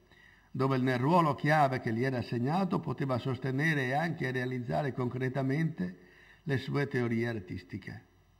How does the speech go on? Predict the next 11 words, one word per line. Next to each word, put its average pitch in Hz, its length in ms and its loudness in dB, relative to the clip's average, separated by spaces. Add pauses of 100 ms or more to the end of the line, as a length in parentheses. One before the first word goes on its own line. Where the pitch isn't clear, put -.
(460)
Si - 160 -4
calò 151 280 6
nell'incarico 139 720 4
con - 160 -4
impegno, 113 600 -4 (460)
mentre 127 340 2
il 123 60 2
governo 147 520 2
non 135 180 0
mancò 123 380 0
di 127 260 -2